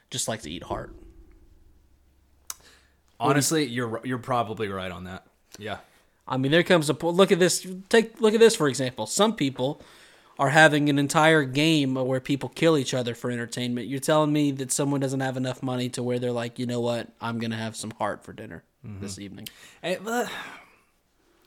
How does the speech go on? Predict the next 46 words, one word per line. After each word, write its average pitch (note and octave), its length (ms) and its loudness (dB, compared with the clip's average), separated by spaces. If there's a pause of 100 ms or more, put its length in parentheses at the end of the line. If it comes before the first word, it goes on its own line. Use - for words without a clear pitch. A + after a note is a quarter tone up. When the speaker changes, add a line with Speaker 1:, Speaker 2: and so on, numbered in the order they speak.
(360)
Speaker 2:
I'd, F3 160 -2
I'd G3+ 300 0
think G3 180 0
I'd C#3+ 160 4
rather A#2 220 0
have, G#2+ 160 -4
like, F#2+ 140 -10
a F#2+ 60 -10
young F#2+ 280 -10
kid's F#2+ 280 -12
heart. F#2+ 220 -10 (300)
Speaker 1:
Okay, A3+ 360 6
and G#3 300 4
so A3 160 4
moving A3+ 320 4
on, G3+ 280 4 (840)
well, B3 160 8
act-, B3 200 4
but A3+ 100 8
not A#3 200 4
moving C3+ 280 2
on, C#3+ 360 -2
but F#3 240 6
moving G3 360 12
on G3 100 8
from E3+ 160 0
that, F3+ 280 6
but E3 100 2
not D#3+ 240 6
moving D#3 240 4
on D3 140 4
completely. E3 480 2
You D#3 180 2
were C#3 80 0
talking C#3+ 400 2
about C3+ 360 0
the C3 80 0
Rockefeller's C3 580 0
money. C3 300 -2 (320)
You D#3+ 100 2
have D3 100 4
an D3 60 4
update D3 320 2
on C3+ 100 0
Jeffrey C3+ 280 -2
Bezos? C#3 540 -4